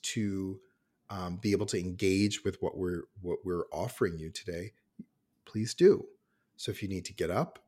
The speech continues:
and leave, you can do that at any time. The doors, you know, the doors are not locked. You can,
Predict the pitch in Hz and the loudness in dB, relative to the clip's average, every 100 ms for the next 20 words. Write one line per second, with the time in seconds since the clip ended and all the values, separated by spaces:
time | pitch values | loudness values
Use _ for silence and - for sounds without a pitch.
0 | _ 90 85 98 123 185 143 90 - 80 | _ -8 -4 0 0 0 -2 -6 -6 -8
1 | 76 85 117 208 226 - - 80 85 85 | -4 0 2 2 0 -6 -4 -2 -2 -4
2 | - 85 123 196 185 - 87 85 85 87 | -6 -4 -2 -2 -4 -8 -4 0 0 0
3 | - 90 85 123 87 78 76 85 73 - | -4 -6 -8 -8 -6 -4 -4 -6 -8 -2
4 | 156 180 95 - | -2 -2 -8 -10